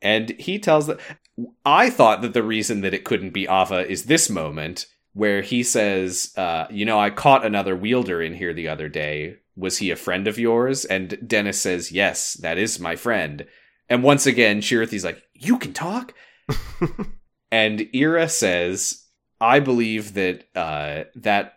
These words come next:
Speaker 1: other boy who was here was trying to collect information.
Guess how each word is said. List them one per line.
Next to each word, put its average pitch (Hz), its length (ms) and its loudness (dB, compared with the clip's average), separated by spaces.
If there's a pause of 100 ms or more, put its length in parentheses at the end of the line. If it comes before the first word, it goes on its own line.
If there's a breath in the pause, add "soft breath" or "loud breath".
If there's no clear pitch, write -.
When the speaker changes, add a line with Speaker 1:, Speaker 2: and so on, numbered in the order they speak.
Speaker 1:
other 107 280 2
boy 95 400 0
who 110 120 -6
was 90 240 -4
here 80 480 -6 (320 soft breath)
was 85 380 -4
trying 98 320 -2
to 87 520 -8
collect 117 500 0
information. 90 1080 -4